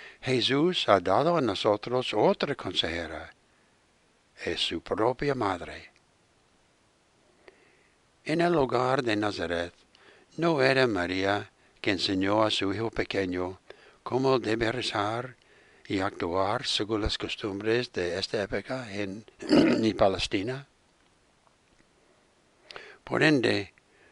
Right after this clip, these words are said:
dice la carta de Santiago, capítulo uno,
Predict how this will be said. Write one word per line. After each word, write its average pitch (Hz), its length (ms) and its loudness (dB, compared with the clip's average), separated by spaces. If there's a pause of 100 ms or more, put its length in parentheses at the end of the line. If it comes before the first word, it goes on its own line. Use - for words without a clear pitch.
(200)
dice 139 320 0
la 113 140 4
carta 113 360 4
de 95 120 -2
Santiago, 87 800 -2 (440)
capítulo 143 640 0
uno, 92 520 -2